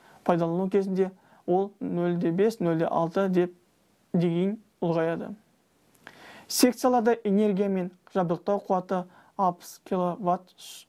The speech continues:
жу-, ә, жуық төрт ырғақты, төрт цилиндрлі компрессорсыз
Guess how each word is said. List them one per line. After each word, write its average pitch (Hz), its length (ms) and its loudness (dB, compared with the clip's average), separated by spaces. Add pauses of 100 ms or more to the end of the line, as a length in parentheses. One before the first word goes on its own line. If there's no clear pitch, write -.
(140)
жу-, 180 320 2
ә, 170 340 0
жуық 185 340 0
төрт 226 360 2
ырғақты, 180 480 -4 (420)
төрт 208 220 2 (240)
цилиндрлі 190 560 2
компрессорсыз 180 800 -2